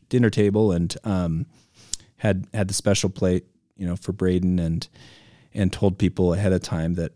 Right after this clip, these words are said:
we're gonna do this kind of tradition at, at Thanksgiving. So we had our Thanksgiving dinner, um, which, by the way, I made the best turkey ever. I could do a whole episode on just the turkey that I made. It was,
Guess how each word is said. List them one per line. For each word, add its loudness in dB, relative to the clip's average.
we're -6
gonna -2
do -2
this -4
kind -8
of -8
tradition -4
at, -8
at -6
Thanksgiving. -2
So -2
we 4
had -2
our -2
Thanksgiving 4
dinner, 2
um, 2
which, 0
by 6
the 8
way, 8
I 6
made 4
the -6
best -2
turkey 0
ever. 0
I 0
could -4
do 2
a 2
whole 0
episode -4
on -2
just -4
the -8
turkey -6
that -6
I -4
made. -6
It -8
was, -6